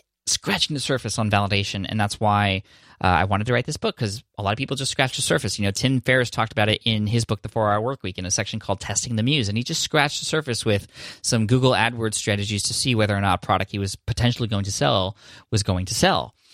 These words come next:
And that's why I wanted to take this to the next level. And, uh, that's why will it fly book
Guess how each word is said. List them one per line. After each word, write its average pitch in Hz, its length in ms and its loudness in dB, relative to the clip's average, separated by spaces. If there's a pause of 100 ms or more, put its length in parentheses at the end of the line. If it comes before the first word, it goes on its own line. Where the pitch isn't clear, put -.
(300)
And 107 140 2
that's 107 220 4
why 113 80 4
I 104 60 2
wanted 101 160 0
to 95 100 -10
take 98 160 -4
this - 220 -10
to - 80 -10
the 95 80 -2
next 95 240 -4
level. 107 340 2 (300)
And, 92 320 0
uh, 90 120 2
that's 87 220 -2
why 95 120 2
will 95 220 0
it 95 140 -2
fly 92 460 0 (100)
book 90 200 -2